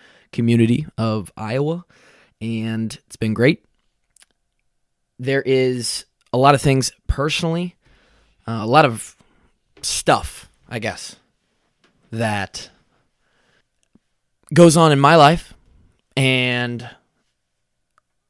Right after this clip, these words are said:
in Drake's lives and Kevin's lives that we've also decided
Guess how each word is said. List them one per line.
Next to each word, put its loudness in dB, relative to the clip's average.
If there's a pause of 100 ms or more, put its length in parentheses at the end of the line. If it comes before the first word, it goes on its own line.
(380)
in -2
Drake's 0
lives 2
and -4
Kevin's -4
lives 4
that 2
we've 0
also -2
decided -4